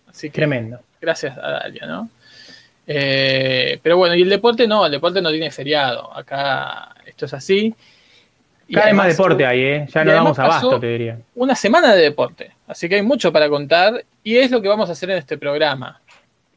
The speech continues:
Speaker 1: ¿Qué tenemos para hoy? Tenemos muchísimo. Bueno,
Speaker 2: Uf.
Speaker 1: está,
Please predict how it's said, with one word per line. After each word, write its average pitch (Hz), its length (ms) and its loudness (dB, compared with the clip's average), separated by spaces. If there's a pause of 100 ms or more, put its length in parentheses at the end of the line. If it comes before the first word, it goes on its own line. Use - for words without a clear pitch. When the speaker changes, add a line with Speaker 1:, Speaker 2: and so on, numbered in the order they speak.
(360)
Speaker 1:
¿Qué 262 100 -8
tenemos 180 340 -2
para 139 200 -4
hoy? 135 160 -4
Tenemos 208 280 -4
muchísimo. 185 420 -6
Bueno, 160 200 2
Speaker 2:
Uf. - 100 -12
Speaker 1:
está, 269 160 -8